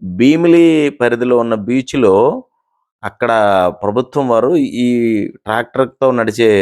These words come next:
పరికరంతో క్లీన్ చేస్తున్నారు. నేను ఆ ప్రాంతంకి వెళ్ళినప్పుడు చూశాను. ఈ పరికరం ఏంటంటే సేమ్ మొత్తం ట్రాక్టరే, కాకపోతే దాని ముందున్న టైర్లు మాత్రం కాస్త పెద్దవిగా ఉంటాయి. హైడ్రాలిక్‌తో పనిచేస్తది.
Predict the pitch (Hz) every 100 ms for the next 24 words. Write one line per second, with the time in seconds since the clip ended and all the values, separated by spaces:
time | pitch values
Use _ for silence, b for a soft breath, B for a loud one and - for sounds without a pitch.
0 | 92 - 107 117 117 110 127 123 123 110
1 | 117 104 95 - 92 87 90 95 110 104
2 | 98 95 104 110 107 104 104 95 - 92
3 | 90 107 80 90 - - - - - -
4 | - - 143 117 143 156 151 143 135 135
5 | 127 170 160 - - 139 180 160 - -
6 | 104 101 98 170 160 113 123 110 147 123
7 | 151 143 127 147 147 151 135 131 127 120
8 | 113 113 117 147 170 165 147 120 123 170
9 | 170 151 139 131 156 139 123 - 123 110
10 | 107 143 147 113 95 95 127 254 b b
11 | b b b 117 123 156 151 147 147 131
12 | 123 127 120 113 90 117